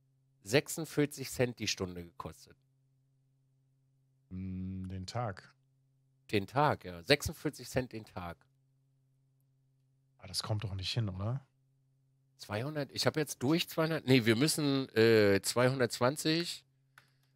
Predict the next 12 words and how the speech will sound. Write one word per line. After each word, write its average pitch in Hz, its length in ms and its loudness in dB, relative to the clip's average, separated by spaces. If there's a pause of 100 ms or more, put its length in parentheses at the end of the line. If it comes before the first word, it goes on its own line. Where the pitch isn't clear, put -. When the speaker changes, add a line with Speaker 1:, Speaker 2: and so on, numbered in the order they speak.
(120)
Speaker 1:
zweihundertzwanzig 123 800 4
Speaker 2:
Was? - 60 -2
Speaker 1:
durch 123 280 2
zehntausendzweihundertzwanzig 123 2500 0
rechnen. 90 400 -10 (420)
Dann 110 120 6
Speaker 2:
Danke, 110 100 4
Speaker 1:
hat 139 120 6
das 135 180 4
Ding 139 120 4
Speaker 2:
danke. 127 160 0
Speaker 1:
null, 147 260 6